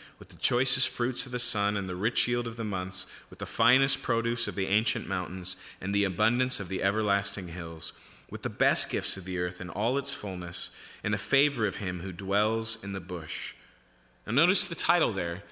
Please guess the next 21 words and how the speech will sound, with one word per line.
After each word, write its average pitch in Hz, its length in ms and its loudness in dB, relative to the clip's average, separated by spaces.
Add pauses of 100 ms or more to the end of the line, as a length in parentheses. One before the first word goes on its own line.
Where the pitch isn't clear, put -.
(240)
That's 120 200 2
referencing 147 580 0
the 120 60 -2
burning 139 480 0
bush. - 480 -8 (1300)
They 120 140 4
have 147 400 4
all 147 160 4
this 143 240 2
abundance 131 480 -2
and 113 140 -6
blessing 117 400 0
because 110 280 -6
of 101 140 -8
the 107 80 -8
God 110 560 -2 (280)
who 104 140 -8
dwelt 104 540 0
in 107 140 -4
the 98 80 -2
bush, 95 400 -2